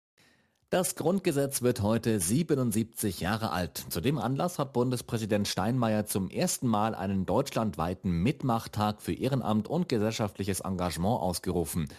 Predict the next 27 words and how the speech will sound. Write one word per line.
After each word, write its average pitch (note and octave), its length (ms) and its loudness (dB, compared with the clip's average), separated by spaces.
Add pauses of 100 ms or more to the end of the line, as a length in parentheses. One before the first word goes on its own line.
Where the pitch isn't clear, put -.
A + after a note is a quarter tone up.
(320)
Unter F3 220 0
dem B2 140 2
Motto B2+ 420 2
„Ganz E3 380 -2
Deutschland B2 540 0
krempelt A#2+ 440 -2
die - 140 0
Ärmel B2 320 0
hoch“ A#2 240 2
laufen F2 400 -2
noch A2+ 260 0
bis A2+ 260 0
Ende E3 300 0
des A2+ 180 0
Monats G#2+ 400 0
viele - 280 -2
Aktionen, C#3 480 0 (160)
zum A2 160 0
Beispiel E2+ 440 -2
Aufräumarbeiten, G#2 1120 0
Hilfe E3+ 280 0
in C#3 100 0
Seniorenheimen A#2 680 2
oder D#3+ 480 0
Arbeiten F#2 640 -2
auf - 280 -6
Sportplätzen. - 960 -6